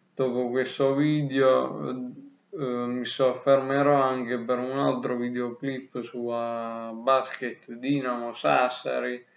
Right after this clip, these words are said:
che ha giocato quest'oggi alle ore diciassette per la Supercoppa di Lega A duemilaventi. Quindi ci vediamo tra un pochino.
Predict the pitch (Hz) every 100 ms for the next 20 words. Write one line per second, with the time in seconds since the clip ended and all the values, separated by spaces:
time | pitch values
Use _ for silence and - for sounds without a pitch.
0 | _ _ _ _ _ _ _ _ _ _
1 | 123 123 120 123 120 143 139 127 120 120
2 | 120 - 151 143 123 131 127 139 131 123
3 | 120 113 131 123 - 147 143 135 - 123
4 | 113 123 120 120 127 117 127 123 - 143
5 | 131 123 120 123 127 135 123 127 131 127
6 | 120 120 120 131 123 117 120 147 165 165
7 | 160 151 165 165 160 - _ _ _ _
8 | _ _ _ _ _ 139 139 139 123 120
9 | - 131 135 139 139 127 123 120 127 127
10 | 123 123 120 170 180 151 170 170 170 156
11 | 156 151 147 143 -